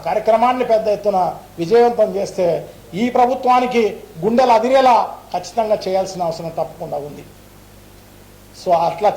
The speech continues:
చేయగలిగినప్పుడే ఇది ఆగే అవకాశం ఉంటుంది అని చెప్పి తెలియజేసుకుంటూ, so, డెఫినెట్గా ప్రతి ఒక్కరు కూడా అందరూ పాల్గొనాలని చెప్పేసి నేను రిక్వెస్ట్ చేసుకుంటూ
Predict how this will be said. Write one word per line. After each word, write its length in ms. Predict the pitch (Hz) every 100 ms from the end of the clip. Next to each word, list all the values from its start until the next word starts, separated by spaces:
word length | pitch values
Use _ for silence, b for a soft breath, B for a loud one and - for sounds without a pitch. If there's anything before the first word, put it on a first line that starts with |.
| 190
చేయగలిగినప్పుడే 640 | 233 262 254 262 254 254 226 - - -
ఇది 120 | 175 - 160
ఆగే 160 | 208 220
అవకాశం 420 | 196 - 185 - 165
ఉంటుంది 260 | 165 175 165
అని 120 | 156
చెప్పి 240 | 156 165 143 139 - - -
తెలియజేసుకుంటూ, 560 | 165 180 180 214 202 196 - - -
so, 80 | - 170
డెఫినెట్గా 460 | 170 170 202 202 190 170 - -
ప్రతి 220 | - 180
ఒక్కరు 320 | 180 190 240 233
కూడా 180 | 208
అందరూ 240 | 190 190 180
పాల్గొనాలని 680 | - 180 202 202 185 175 170
చెప్పేసి 500 | 165 170 170 156 165 143 - - -
నేను 200 | 165 156 147 - - 160
రిక్వెస్ట్ 400 | 160 214 214 190
చేసుకుంటూ 420 | - 196 185